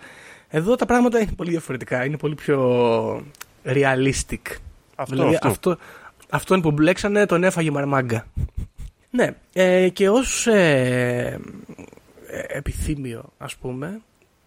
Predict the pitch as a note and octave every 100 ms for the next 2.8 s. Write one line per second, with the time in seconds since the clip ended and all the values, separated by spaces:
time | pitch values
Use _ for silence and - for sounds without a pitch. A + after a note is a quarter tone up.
0 | _ _ - D3 E3 F#3+ E3+ D3+ F3 E3
1 | F3 E3+ D3 C#3+ B2+ E3+ D#3 D#3 C#3 D#3+
2 | E3 - - D#3 C3 B2+ D3+ D3+